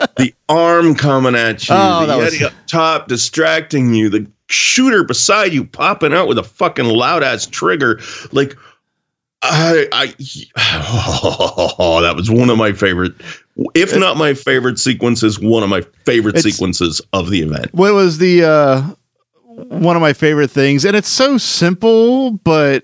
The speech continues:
Speaker 2: it was so effective, was after the arm looking across the cavern, the Yeti that was up top on that ice, I mean, there was nothing he could do to you,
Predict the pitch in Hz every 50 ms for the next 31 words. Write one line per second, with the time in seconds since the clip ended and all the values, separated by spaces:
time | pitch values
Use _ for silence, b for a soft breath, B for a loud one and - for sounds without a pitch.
0 | _ _ 156 139 110 - - 202 208 175 - - 160 151 151 - - 202 202 202
1 | 185 175 160 151 156 151 151 147 143 135 - 131 156 185 - - 226 202 190 180
2 | 156 98 117 127 139 156 165 180 190 202 214 233 220 B B B B B B B
3 | 131 139 147 - 196 175 156 135 - - 151 147 156 - - 165 - 170 165 180
4 | 185 202 190 180 175 160 170 196 233 262 247 233 208 165 131 139 135 - - 147
5 | 139 147 175 - - - 143 135 131 123 120 - 87 107 117 160 202 196 - -
6 | - 226 262 269 247 240 233 247 233 190 214 240 262 254 285 254 220 220 214 233
7 | 214 156 135 131 131 160 202 202 180 127 101 87 80 76